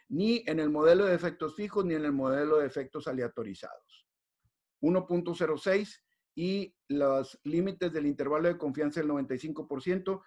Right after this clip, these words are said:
sobrepasan la línea de identidad. No hay diferencia en mortalidad.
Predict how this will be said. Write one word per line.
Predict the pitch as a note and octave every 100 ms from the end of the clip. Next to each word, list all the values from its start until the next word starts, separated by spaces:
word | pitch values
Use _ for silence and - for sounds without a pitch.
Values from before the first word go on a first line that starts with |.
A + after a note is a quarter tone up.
| _
sobrepasan | - D3 D3+ D3 C3 C#3
la | C3
línea | B2+ B2+ C3 C3
de |
identidad. | B2+ A#2+ B2+ A#2+ A2+ - _ -
No | A#2 C#3
hay | E3
diferencia | G3 E3+ C#3+ D3 D3+
en |
mortalidad. | C#3+ C3+ B2+ A#2 G#2+ F#2+